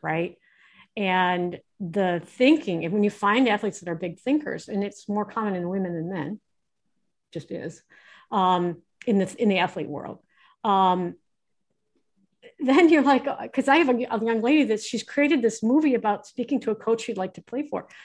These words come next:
that is so uncomfortable for her. She can't even, she, when she tried once to talk to him, she broke down in tears. And she just wants to talk to him about <laughs> playing for him, right? And I'm like, "Okay, what strength's completely out of control, right?"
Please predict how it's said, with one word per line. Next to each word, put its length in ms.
that 120
is 100
so 200
uncomfortable 440
for 160
her. 160
She 160
can't 320
even, 280
she, 340
when 180
she 200
tried 360
once 240
to 80
talk 220
to 80
him, 60
she 240
broke 200
down 160
in 80
tears. 220
And 100
she 80
just 160
wants 160
to 60
talk 220
to 100
him 80
about 160
<laughs> 100
playing 260
for 340
him, 120
right? 320
And 120
I'm 160
like, 180
"Okay, 180
what 260
strength's 360
completely 560
out 120
of 60
control, 440
right?" 280